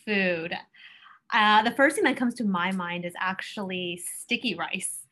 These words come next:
And <laughs> I, and there, there's two reasons why I like it. Obviously, number one, it tastes really good. But whenever I eat sticky rice, I actually just think of my grandma, because that was actually what she used to cook. So when, anytime we would have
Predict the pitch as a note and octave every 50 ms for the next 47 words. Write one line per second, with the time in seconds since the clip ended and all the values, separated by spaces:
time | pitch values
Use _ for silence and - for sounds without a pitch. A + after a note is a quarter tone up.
0 | - - - - - - - _ _ - - A3 G#3 G3 F#3+ F#3+ F#3 F#3 F#3+ G3+
1 | G3+ F#3+ - - - - - - - - - F#4 F4+ F4+ F4+ - F#4 G4 F#4+ -
2 | - - F#4 - - _ _ - E5+ C5+ B4+ - - - - - - - - -
3 | - G#4+ - - B3 A#3+ B3 B3+ B3+ C#4 D4 D4 B3 - C4 B3+ B3+ B3+ B3+ -
4 | - - D4 C#4+ C#4+ A#3+ D#4 D4+ D4+ - - F#4 C#4 C4 B3+ G#3+ G#3+ F#3+ F#3 F#3
5 | F3 E3+ E3+ D#3 F#3 F#3 - F3 F3+ F3+ F#3+ F#3+ F#3 G#3 F3+ F3+ F3+ F#3+ F3+ F3
6 | F3 E3 F3 F3 F3 - - F3+ F3 - - F#3 F#3 F3 F3 F3 F3+ F3 F3+ D#3
7 | - - E3 E3 F3 F#3 F3+ - F3+ F3 - - - - - _ _ - A3 A3+
8 | A3+ A#3+ A#3 C4+ A#3+ A3 A#3+ A#3 G#3 - - A3+ A3 A3 A#3 G3+ F#3 F3 F3 F#3+
9 | F#3+ F#3+ F3 F3+ G3 - - G#3 G3 G3 F#3+ - G3+ F#3+ F#3+ F#3 F3+ E3+ D#3+ E3
10 | - G#3 A3+ C#4 D4 B3+ G3 E3+ E3 F3 - G3 G3 - G3 F#3 - F#3 F3 F3
11 | F3 F3+ F3+ E3+ E3+ E3+ - - F#3+ F3 E3+ E3+ F3 F3 F3+ - - - B3 A3+
12 | G#3+ G#3+ G3+ G#3 - - F#3+ - - - F3 E3+ - - - F#3 F3+ F3+ F#3 F#3
13 | G3 G3+ G3+ G#3+ - A3 A3+ A3+ A#3+ A3 A3+ B3 A3 G#3+ G#3 G3+ G3+ G3+ - G3
14 | F3+ F3 F3+ F#3